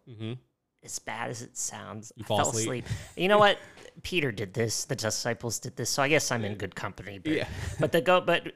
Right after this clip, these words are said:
Speaker 2: also, it's also a, a declaration of you're in reverence of,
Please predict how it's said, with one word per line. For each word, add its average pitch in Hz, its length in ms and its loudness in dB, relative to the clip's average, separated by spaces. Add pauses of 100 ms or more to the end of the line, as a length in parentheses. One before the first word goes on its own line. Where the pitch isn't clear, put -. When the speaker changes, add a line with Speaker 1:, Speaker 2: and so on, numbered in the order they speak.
(140)
Speaker 2:
also, 190 380 4
it's - 160 -2
also 180 420 2
a, 131 340 2
a 113 120 -2
declaration 135 880 0
of 110 320 -2
you're 127 260 2
in 113 160 0
reverence 113 500 0
of, 101 220 -8